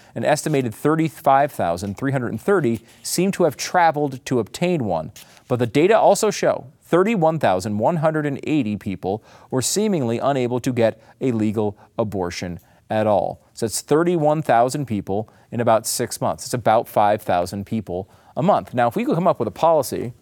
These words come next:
tax policy. Imagine if you could come up with a policy that stopped five thousand murders in a month in, in, in, in major cities around the country. Certainly, uh, if, if the, if the left could figure out a way to justify that they've saved five hundred lives from changing gun policy, they would do it in a second.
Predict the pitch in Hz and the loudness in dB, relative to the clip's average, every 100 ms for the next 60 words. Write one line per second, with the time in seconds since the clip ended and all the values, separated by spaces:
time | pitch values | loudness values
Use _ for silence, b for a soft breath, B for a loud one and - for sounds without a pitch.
0 | _ - 101 120 - 110 117 110 120 113 | _ -4 -4 -2 -2 0 0 -2 -6 -6
1 | - 127 185 214 160 135 131 135 135 123 | -4 0 0 -2 -4 -4 -2 0 0 -2
2 | 107 123 123 120 110 98 - 117 - 110 | 0 2 2 0 -6 -4 -2 -2 2 0
3 | 107 110 110 107 95 127 98 87 87 87 | 2 0 0 -2 -2 -2 -2 -4 -6 -4
4 | 85 82 92 90 98 92 - 98 95 - | -4 -4 -8 -8 -8 -8 -8 -8 -8 -6
5 | 107 104 104 107 - 123 98 87 85 85 | -4 -4 -6 -6 -4 -4 -4 -6 -8 -8
6 | 92 90 90 - B B B - 202 247 | -8 -6 -10 -12 B B B 0 2 2
7 | 160 110 87 b b b - 113 107 98 | 0 -6 -8 b b b 2 4 4 2
8 | 85 127 - 139 131 117 - 120 113 113 | 0 -4 -4 -2 -2 -2 0 0 0 -4
9 | 123 151 175 - 123 180 147 151 147 131 | 0 2 2 -2 -4 -2 2 2 2 2
10 | 147 113 139 147 135 123 107 117 113 135 | 0 0 0 0 0 0 0 -4 -2 0
11 | 123 - 127 123 131 117 107 117 113 110 | 0 2 2 2 -2 -2 2 2 2 -4
12 | 104 - 131 117 104 101 156 311 127 98 | -6 -4 -4 -4 -2 2 2 2 -2 -2
13 | 107 110 110 127 123 135 127 127 123 - | -6 -4 -2 -2 0 0 0 0 -2 0
14 | 226 226 90 - | -2 -2 -8 -12